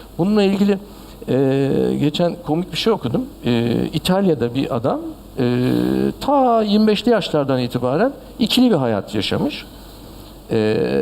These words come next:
ama işte gelmiş altmış, altmış beş yaşında adamda erken bir Alzheimer başlamış. E, e, bunama başlamış ve artık kişileri, mekanları hepsi karı-, hepsini birbirine karıştırmaya başlamış.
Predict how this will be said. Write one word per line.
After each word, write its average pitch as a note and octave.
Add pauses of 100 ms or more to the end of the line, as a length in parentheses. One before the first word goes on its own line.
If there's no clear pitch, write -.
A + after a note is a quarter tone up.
(960)
ama G3
işte - (100)
gelmiş G3
altmış, D3
altmış -
beş D#3
yaşında F3
adamda G3
erken E3+
bir F3
Alzheimer C#3+
başlamış. - (760)
E, G#2+
e, G2+ (300)
bunama D3+
başlamış C3
ve G#3 (640)
artık -
kişileri, A#2+
mekanları C3+
hepsi D#3
karı-, D#3
hepsini D3
birbirine C#3
karıştırmaya G#2+
başlamış. -